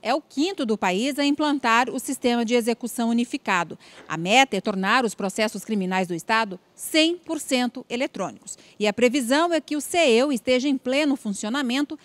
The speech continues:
até a segunda quinzena do mês de abril. Entre os benefícios do novo sistema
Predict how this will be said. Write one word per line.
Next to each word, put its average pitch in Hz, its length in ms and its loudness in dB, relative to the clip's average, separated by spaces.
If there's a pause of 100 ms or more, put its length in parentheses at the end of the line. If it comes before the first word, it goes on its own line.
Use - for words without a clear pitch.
(200)
até 285 260 0
a 294 40 0
segunda 294 460 0
quinzena 226 460 0
do 269 140 -4
mês 170 200 0
de - 80 -4
abril. 233 400 2 (280)
Entre 247 260 0
os 233 60 -4
benefícios 254 580 0
do 226 120 -2
novo 220 280 0
sistema 233 580 -2